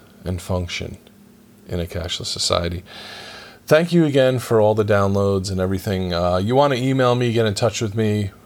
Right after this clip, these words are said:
email me at waypa today at gmail dot com. Why waypa? It's an acronym, stands for What Are You Passionate About Today? There's a Way Pod Today website, free Facebook group, Twitter, Instagram, you know,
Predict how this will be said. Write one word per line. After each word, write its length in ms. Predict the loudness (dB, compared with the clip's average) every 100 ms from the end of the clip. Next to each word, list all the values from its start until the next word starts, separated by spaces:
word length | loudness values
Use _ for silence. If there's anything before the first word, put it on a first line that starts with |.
| -2
email 340 | 0 2 2 2
me 200 | 0 0
at 140 | -2
waypa 560 | 0 2 2 2 2 0
today 440 | 0 2 2 0
at 160 | -2 -2
gmail 400 | -2 0 0 0
dot 220 | 0 -2
com. 320 | -4 -6 -2
Why 160 | 0 2
waypa? 580 | 2 0 2 2 2 -2
It's 180 | -6 -2
an 80 | 0
acronym, 460 | 0 0 -2 -2
stands 340 | -2 -2 -2 -4
for 160 | -2
What 340 | 0 2 2 2
Are 200 | 0 0
You 220 | 0 -4
Passionate 500 | -2 -4 -4 -4 -6
About 280 | -6 -8 -8
Today? 300 | -8 -8 -10 -14 -20 -20 -20 -18 -8
There's 180 | -4 0
a 40 |
Way 200 | 2 2
Pod 260 | 2 2 2
Today 180 | -2
website, 680 | 2 2 2 2 0 -2 -6
free 300 | -12 -4 -2
Facebook 520 | 0 0 0 0 -2
group, 340 | -2 -2 -2 -6
Twitter, 540 | 0 2 4 2 2
Instagram, 920 | 0 -2 -2 -2 -2 0 0 -2 -6 -8
you 80 | -10
know, 200 | -10